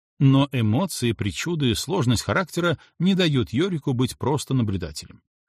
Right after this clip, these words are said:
Они делают его участником событий, накладывают отпечаток на его душу. От приключенческого жанра и жанра путевых заметок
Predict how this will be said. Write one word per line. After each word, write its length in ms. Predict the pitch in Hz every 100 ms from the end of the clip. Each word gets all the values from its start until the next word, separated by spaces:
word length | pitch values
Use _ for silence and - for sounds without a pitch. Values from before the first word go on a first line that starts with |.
| _ _ -
Они 300 | 135 202 240
делают 480 | 123 156 202 185 -
его 200 | 120 175
участником 680 | 160 - 175 147 160 143 143
событий, 560 | - 117 104 90 - 80
накладывают 560 | 80 - 190 185 180
отпечаток 680 | - - 107 - 180 175 131
на 100 | 131
его 240 | 110 98 95
душу. 340 | - - - _ _ _ _ _ _ _ _
От 240 | - 131 -
приключенческого 1000 | 127 123 127 117 226 220 180 - 127 110
жанра 420 | 107 214 185 185
и 180 | - 117
жанра 400 | 95 185 165 151
путевых 420 | 139 123 131 104
заметок 540 | 95 107 202 175 -